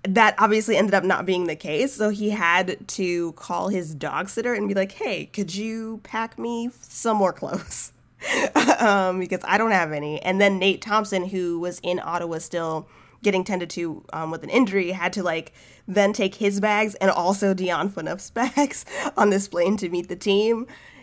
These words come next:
And it was just kind of a scramble. It's like, oh yeah, what do you do? Like, his car was parked, I think, at the airport still. Somebody had to go pick it up. One of his other old,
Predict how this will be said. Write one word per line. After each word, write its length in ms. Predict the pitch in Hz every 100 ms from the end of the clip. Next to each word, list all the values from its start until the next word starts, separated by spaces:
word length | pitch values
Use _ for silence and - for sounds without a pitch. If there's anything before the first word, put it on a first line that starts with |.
| -
And 100 | -
it 60 | 220
was 140 | 214
just 180 | 226 -
kind 160 | 311
of 80 | 311
a 320 | 294 302 294
scramble. 640 | 294 - 330 311 185 143 -
It's 140 | -
like, 160 | 240 262
oh 80 |
yeah, 200 | 330 427
what 240 | 208 311 311
do 80 | 302
you 140 | 226
do? 180 | 156 147
Like, 160 | 147 147
his 180 | 240 196
car 440 | - 214 240 254
was 160 | 240 240
parked, 340 | - 240 240
I 60 | 214
think, 160 | 208 185
at 80 |
the 160 | 180 147
airport 480 | 254 254 254 247 -
still. 760 | - 233 226 226 220 220 240
Somebody 360 | - 208 202 190
had 140 | 175
to 60 | 190
go 300 | 190 170 175
pick 260 | - 208 190
it 80 |
up. 440 | 226 254 226 214 -
One 160 | 202 190
of 60 | 190
his 100 | 170
other 160 | 170 -
old, 260 | 190 196